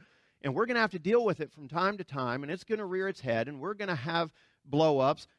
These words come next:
then people can't be offended by everything.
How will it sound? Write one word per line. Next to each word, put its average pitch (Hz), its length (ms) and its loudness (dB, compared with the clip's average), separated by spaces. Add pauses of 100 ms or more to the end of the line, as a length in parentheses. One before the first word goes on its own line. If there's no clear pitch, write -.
then 165 140 -2
people 262 380 -2
can't 180 380 -10
be 190 120 -4
offended 185 500 -4
by 143 180 2
everything. 143 640 -4